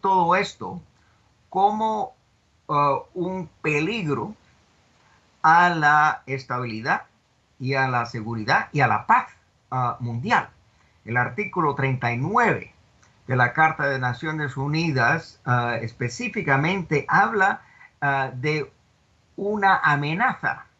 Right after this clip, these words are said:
a, a la paz. Y es evidente que una guerra híbrida, una guerra no convencional,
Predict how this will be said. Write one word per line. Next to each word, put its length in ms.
a, 160
a 240
la 180
paz. 200
Y 100
es 100
evidente 640
que 120
una 260
guerra 600
híbrida, 720
una 300
guerra 520
no 460
convencional, 1120